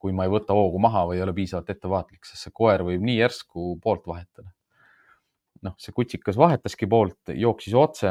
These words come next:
mulle ratta ette niimoodi, et ma tõenäoliselt esirattaga ikka tabasin ka seda koera, aga ma sõitsin veel ju selle fleksi peale. Ja ma pidurdasin, nii et ma jäin seisma selle fleksi peale, siis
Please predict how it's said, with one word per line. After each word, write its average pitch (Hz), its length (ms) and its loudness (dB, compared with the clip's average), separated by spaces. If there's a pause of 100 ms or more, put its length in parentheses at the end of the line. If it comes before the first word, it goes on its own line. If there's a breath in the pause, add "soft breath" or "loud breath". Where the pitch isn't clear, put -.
mulle 95 440 0
ratta 131 340 0
ette - 340 -10 (800 soft breath)
niimoodi, 101 480 0
et 95 120 -14
ma 98 120 -4
tõenäoliselt 98 560 2
esirattaga 104 480 -2
ikka 95 200 -8
tabasin 98 460 2
ka 90 100 -6
seda 87 200 -6
koera, 95 540 2 (120)
aga 101 180 -4
ma 98 80 -6
sõitsin 104 480 -2
veel 95 280 -2
ju 95 120 -4
selle 95 300 -4
fleksi 147 460 -2
peale. 87 380 -4 (920)
Ja 95 140 -8
ma 92 80 -2
pidurdasin, 95 600 0
nii 95 80 -4
et 92 100 -6
ma 98 100 -2
jäin 98 220 -2
seisma 113 560 -4
selle 90 200 -6
fleksi 98 360 -10
peale, 90 320 -6
siis 104 160 -18